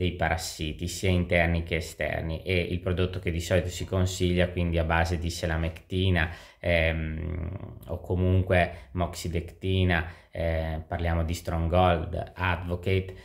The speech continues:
di solito chiaramente uccide tranquillamente Cheiletiella, quindi se fate chiaramente i trattamenti, eh, ai vostri animali, eh, in modo regolare, fondamentalmente Cheiletiella non la vedete. Effettivamente Cheiletiella io l'ho vista in tredici anni due o tre volte, non di più, quindi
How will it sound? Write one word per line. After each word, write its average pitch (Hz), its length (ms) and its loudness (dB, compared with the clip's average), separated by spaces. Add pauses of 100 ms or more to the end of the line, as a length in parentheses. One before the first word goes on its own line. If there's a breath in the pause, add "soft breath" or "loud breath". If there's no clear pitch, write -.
(120)
di 101 100 0
solito 90 500 2
chiaramente 85 580 0
uccide 90 400 -2
tranquillamente 85 680 0
Cheiletiella, 82 680 -2
quindi 98 340 4
se 95 400 2
fate 85 520 -2
chiaramente 90 500 0
i - 40 -6
trattamenti, 87 880 0 (280 loud breath)
eh, 85 260 0
ai 82 160 2
vostri 87 340 0
animali, 85 600 2 (260 loud breath)
eh, 82 280 0
in 90 160 -2
modo 87 280 4
regolare, 85 960 2
fondamentalmente 92 840 0
Cheiletiella 82 580 -2
non 80 180 -2
la 78 100 -2
vedete. 80 380 -6
Effettivamente 90 680 2
Cheiletiella 87 600 2
io 85 160 2
l'ho 87 100 4
vista 85 320 -2
in 82 140 -2
tredici 85 460 -2
anni 78 360 -4
due 82 160 -4
o 80 40 0
tre 78 160 -2
volte, 76 440 -2
non 80 260 -2
di 78 100 -6
più, - 280 -10
quindi 82 360 0